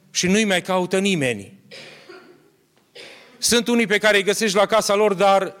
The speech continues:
sunt unii pe care îi găsești în casele de bătrâni. Și parcă s-au înmulțit locurile acestea în care își trăiesc singurătatea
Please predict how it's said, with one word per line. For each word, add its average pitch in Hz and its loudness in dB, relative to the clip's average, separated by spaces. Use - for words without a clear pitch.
sunt - -2
unii 214 0
pe 190 -2
care 208 2
îi 196 0
găsești 196 -2
în 180 -4
casele 185 0
de 175 -2
bătrâni. 170 -2
Și - -10
parcă 185 -4
s-au 180 -2
înmulțit 180 -4
locurile 160 -2
acestea 165 -2
în 151 -6
care 170 -2
își 147 -4
trăiesc 165 -2
singurătatea 151 -2